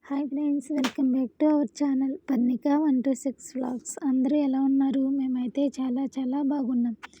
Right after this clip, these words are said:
మీరందరూ బాగుండాలని మనస్ఫూర్తిగా కోరుకుంటున్నాం. జర్నీ వ్లాగ్ ఫ్రెండ్స్. ఈరోజు మేమైతే బయటికి వెళ్ళాము,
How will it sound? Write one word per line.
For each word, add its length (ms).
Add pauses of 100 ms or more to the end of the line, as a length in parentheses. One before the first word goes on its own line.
(520)
మీరందరూ 640
బాగుండాలని 720
మనస్ఫూర్తిగా 680
కోరుకుంటున్నాం. 760 (760)
జర్నీ 380
వ్లాగ్ 340
ఫ్రెండ్స్. 420 (2000)
ఈరోజు 380
మేమైతే 440
బయటికి 400
వెళ్ళాము, 460